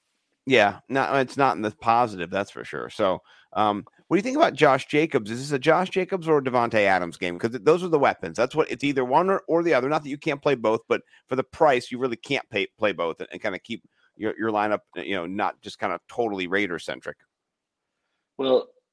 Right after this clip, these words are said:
Speaker 2: if you play Jacobs and he goes off, the Raiders might lose because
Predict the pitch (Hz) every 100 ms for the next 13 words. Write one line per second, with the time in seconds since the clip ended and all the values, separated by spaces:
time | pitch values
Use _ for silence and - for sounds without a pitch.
0 | _ _ 104 110 113 151 147 104 98 -
1 | 95 92 92 92 90 87 87 87 - 92
2 | 95 92 87 92 76 69 65 50 - -
3 | 90 92 82